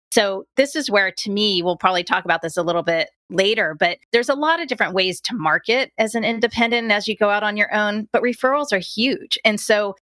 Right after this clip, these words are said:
being able to make it really easy for people to pass you on to others. Okay, again, we've talked about this in a prior episode, but it's like, what problem do you solve and where do you best fit with a particular client base such that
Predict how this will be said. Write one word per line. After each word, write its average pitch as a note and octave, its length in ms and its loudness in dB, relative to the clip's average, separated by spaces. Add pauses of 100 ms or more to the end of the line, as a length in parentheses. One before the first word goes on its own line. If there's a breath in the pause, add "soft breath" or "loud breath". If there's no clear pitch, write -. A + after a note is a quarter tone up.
being A#3+ 300 0
able A3 300 0
to - 160 -4
make F#3+ 240 0
it F3+ 100 -4
really F3+ 340 0
easy F#3 540 -2
for D#4+ 180 -2
people F3+ 640 0
to F3 440 0
pass - 420 0
you F3 120 -2
on F3 280 0
to E3+ 200 0
others. F#3+ 320 0
Okay, F#3 540 0
again, F3+ 300 2
we've E3+ 140 -2
talked F3+ 240 0
about E3+ 180 0
this E3+ 160 -8
in D#3+ 100 0
a D#3+ 60 0
prior D#3+ 280 0
episode, E3+ 540 0
but E3 140 -2
it's E3+ 140 -4
like, F3 200 2 (220)
what B3 200 0
problem G#3+ 460 0
do E3 100 -2
you D#3+ 200 -2
solve D#3 720 0
and F3+ 220 0
where F#3 160 2
do G#3 80 -10
you G3 140 0
best E3+ 380 0 (260)
fit G#3 240 2
with F#3 140 -2
a C#4 40 -4
particular E3 580 -2
client G#3 440 0
base D#3+ 400 -2 (340 loud breath)
such - 280 2
that F#3+ 300 2